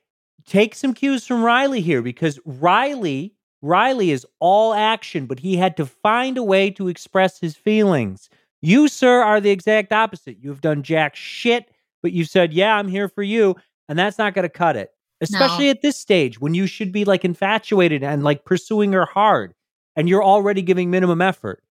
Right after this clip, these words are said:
Speaker 1: Fuck that, man. The
Speaker 2: Yeah.
Speaker 1: teddy daddy is a, is a baby. He's a baby.
Speaker 2: Yeah, he ain't no baddie.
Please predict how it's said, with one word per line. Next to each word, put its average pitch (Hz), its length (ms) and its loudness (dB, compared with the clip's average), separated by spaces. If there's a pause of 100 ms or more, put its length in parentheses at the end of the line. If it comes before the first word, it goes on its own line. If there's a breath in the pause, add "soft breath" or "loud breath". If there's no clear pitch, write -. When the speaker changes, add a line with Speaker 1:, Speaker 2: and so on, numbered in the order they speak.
(120)
Speaker 1:
Fuck 285 220 -4
that, 277 260 2
man. 151 320 -2 (300)
The 170 80 -4
Speaker 2:
Yeah. 240 240 2
Speaker 1:
teddy 269 120 0
daddy 214 480 0
is 170 200 -4
a, 160 260 0
is 143 160 -4
a 143 60 -4
baby. 120 580 0
He's 127 120 -6
a 135 60 0
baby. 117 480 0 (560)
Speaker 2:
Yeah, 180 520 -2 (140)
he 226 400 -10
ain't 214 240 -6
no 196 200 -10
baddie. 165 540 -14